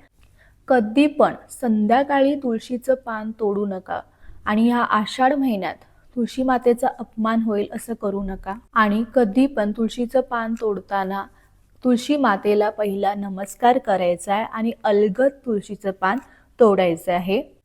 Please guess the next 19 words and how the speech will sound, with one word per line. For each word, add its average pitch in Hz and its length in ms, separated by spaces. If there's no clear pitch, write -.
संध्याकाळी 233 880
चार 220 340
पाच 226 340
वाजल्याच्या 208 500
नंतर 208 440
कधी 214 500
पण 262 240
तुळशीची 226 520
पानं 202 380
तोडू 208 280
नका 180 380
आणि 233 340
रोज 233 320
तुळशी 226 360
मातेला 220 500
जल 226 180
अर्पण 214 380
करताना 202 560
आपल्याला 202 580